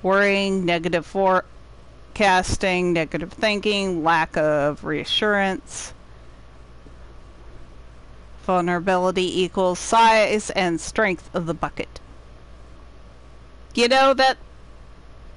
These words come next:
that's not a bad just thing.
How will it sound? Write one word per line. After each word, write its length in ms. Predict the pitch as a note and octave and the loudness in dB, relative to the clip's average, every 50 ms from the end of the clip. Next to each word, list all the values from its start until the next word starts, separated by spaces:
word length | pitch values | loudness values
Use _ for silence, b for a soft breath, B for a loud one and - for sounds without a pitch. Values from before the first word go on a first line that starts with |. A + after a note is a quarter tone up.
| - - - | -20 -8 -2
that's 320 | - A#3+ A3+ - - - | -2 -2 -2 -2 -6 -4
not 320 | B3 A#3 A3+ A3+ A#3 A#3 | 0 2 4 4 4 4
a 80 | A#3 A3+ | 4 2
bad 840 | F3+ D3+ - - G3+ F3+ F3+ F3+ F3+ F#3 F#3+ F#3+ G3 G3 G3 F#3+ F3+ - - - - - - - - - - - - - - - - - | 0 -2 -4 0 2 4 4 6 6 6 6 6 6 6 4 2 0 -8 -20 -20 -20 -20 -20 -20 -20 -20 -20 -20 -20 -20 -20 -20 -16 -6
just 360 | - G#3+ F#3+ F3+ - - - - - - - - - - - - - - - - - - | -2 0 0 0 -2 -6 -16 -18 -20 -20 -20 -20 -20 -20 -20 -20 -20 -20 -20 -20 -12 -6
thing. 400 | - F3+ F3 E3+ D3 - - C#4+ | -2 -2 -2 -2 -2 -6 -10 -16